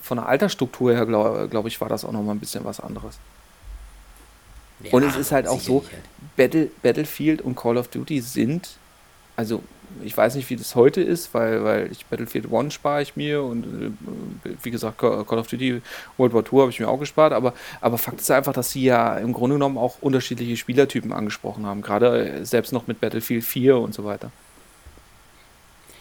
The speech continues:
Speaker 2: Gut, aber Battlefield hatte ja zu den Anfängen, haben die ja auch erstmal im, im Weltkriegsgenre gewittert, nicht? Dann sind sie ja mit dem zwei dann auch auf die aktuellen Sachen dann halt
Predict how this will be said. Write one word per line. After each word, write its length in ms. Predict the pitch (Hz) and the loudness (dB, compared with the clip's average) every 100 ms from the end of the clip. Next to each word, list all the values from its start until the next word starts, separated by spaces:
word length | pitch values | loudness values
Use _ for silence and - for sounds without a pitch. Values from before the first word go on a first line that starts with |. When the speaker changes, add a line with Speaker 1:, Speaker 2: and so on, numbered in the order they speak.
| - - | -12 -2
Speaker 2:
Gut, 100 | 359 | 2
aber 180 | 156 | 2
Battlefield 440 | - 165 170 185 175 | 2 -2 -2 -2 0
hatte 180 | 156 165 | 0 2
ja 140 | 143 | 0
zu 120 | 147 | 0
den 120 | 123 | -4
Anfängen, 440 | - 85 - 151 160 | -4 -8 -4 -4 -2
haben 120 | 165 | 0
die 60 | 151 | 2
ja 140 | 127 | 2
auch 160 | 151 135 | 0 -4
erstmal 360 | 117 - 110 | -8 -6 -6
im, 120 | 101 | -4
im 200 | 90 90 | -6 -6
Weltkriegsgenre 1040 | 82 92 - 160 - - - 104 117 139 143 | -4 -6 -6 -8 -6 -10 -10 -8 -6 -6 -8
gewittert, 640 | 139 135 147 208 269 - | -6 -4 -6 -6 -8 -8
nicht? 300 | 123 165 - | -10 -10 -6
Dann 160 | 104 120 | -4 -4
sind 160 | 131 | -4
sie 80 | 135 | -2
ja 80 | 131 | -2
mit 180 | 127 127 | -2 -6
dem 160 | 110 107 | -8 -8
zwei 300 | - 90 139 | -2 -2 0
dann 180 | 160 135 | -2 -6
auch 100 | 120 | -8
auf 160 | 117 | -8
die 100 | - | -6
aktuellen 600 | - - 101 - 78 117 | -6 -8 -8 -8 -8 -8
Sachen 260 | 156 160 185 | -10 -8 -6
dann 160 | 185 | -6
halt 160 | 175 | -6